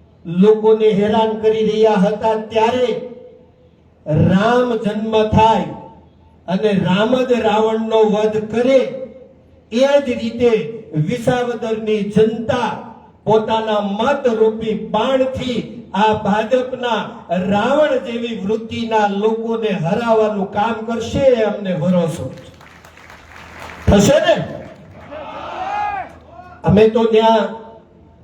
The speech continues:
પ્રચારમાં ગયા ત્યારે ખબર પડી કે અહીંના ખેડૂતો કેટલા મજબૂત છે. કિરીટ પટેલ જેવા ભાજપના ઉમેદવાર ઉતરે છે ત્યારે જનતાનો મિજાજ બદલાય છે. મિત્રો, આપણે સૌ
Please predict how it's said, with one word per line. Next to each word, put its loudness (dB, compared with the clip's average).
પ્રચારમાં 2
ગયા 6
ત્યારે 4
ખબર 2
પડી 2
કે -2
અહીંના 4
ખેડૂતો 2
કેટલા -2
મજબૂત 0
છે. -12
કિરીટ 4
પટેલ 6
જેવા 2
ભાજપના 0
ઉમેદવાર 2
ઉતરે 2
છે 2
ત્યારે 2
જનતાનો 0
મિજાજ 0
બદલાય -2
છે. -16
મિત્રો, 4
આપણે -2
સૌ 0